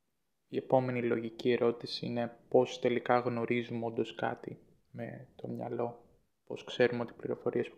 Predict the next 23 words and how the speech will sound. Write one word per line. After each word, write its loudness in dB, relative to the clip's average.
παίρνουμε -4
είναι -2
όσο 0
πιο -2
αμόλυτες -2
γίνεται -2
να -6
είναι. -6
Γι' -8
αυτό -2
το 8
λόγο 8
υπάρχουν, 4
ε, 0
μπορούμε 0
να 2
θέσουμε 2
εμείς -4
φίλτρα -2
στις -8
πληροφορίες 2
που -4
δεχόμαστε, 0